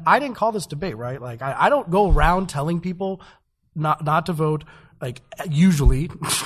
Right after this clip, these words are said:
<laughs> um, <laughs> and making a big deal out of it. Uh, I don't do that. Um, I, if people ask me, I'll tell them,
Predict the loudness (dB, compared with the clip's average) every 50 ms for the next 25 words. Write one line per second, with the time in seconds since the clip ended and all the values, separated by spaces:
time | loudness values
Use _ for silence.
0 | -4 -4 -4 -4 -4 -8 -8 -6 -6 -6 -2 0 2 2 2 0 -2 -4 -4 -2
1 | -2 -2 -2 -2 -4 -6 -6 -6 -8 -10 -14 -12 -10 -10 -12 -8 -4 -2 -2 0
2 | 0 0 0 -2 -2 -4 -4 -4 -4 -4 -6 -6 -6 -6 -4 -4 -4 -6 -8 -10
3 | -12 -14 -16 -18 -18 -14 -10 -8 -6 -6 -4 -2 -2 4 6 6 4 4 0 -4
4 | -6 -4 -4 -4 -4 -8 -10 -14 -18 _ _ -12 -10 -10 -8 -8 -8 -6 -6 -6
5 | -6 -8 -8 -10 -8 -4 -4 -4 -2 -2 -2 0 0 0 -2 -2 -4 -6 -4 -4
6 | -4 -4 -4 -4 -4 -2 -4 -4 -6 -8 -10